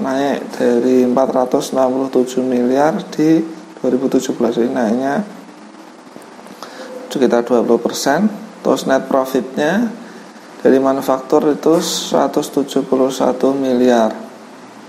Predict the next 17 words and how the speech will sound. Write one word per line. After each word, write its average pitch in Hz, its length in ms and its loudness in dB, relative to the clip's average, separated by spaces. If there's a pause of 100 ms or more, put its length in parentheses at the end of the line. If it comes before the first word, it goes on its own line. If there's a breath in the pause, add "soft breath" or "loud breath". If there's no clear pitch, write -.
(1600)
di 156 240 6
dua 135 160 2
ribu 135 160 2
delapan 131 320 2
belas, 135 400 2
meningkat 147 480 0
dari 139 160 4
seratus 135 480 0
enam 135 160 -2
puluh 139 160 -2
tujuh 135 320 -2
miliar 143 480 2
di 151 320 2
dua 131 240 0
ribu 127 240 -2
tujuh - 320 -6
belas. - 480 -10